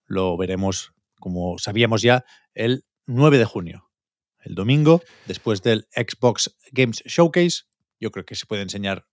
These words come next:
un poquito ahí también, pero, eh, cuando termine lo de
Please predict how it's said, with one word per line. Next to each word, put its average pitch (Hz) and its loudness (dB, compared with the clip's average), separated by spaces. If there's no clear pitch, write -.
un 113 -10
poquito 113 -6
ahí 110 0
también, 120 0
pero, 135 0
eh, 92 -8
cuando 90 -12
termine 101 -2
lo 95 -2
de 95 -4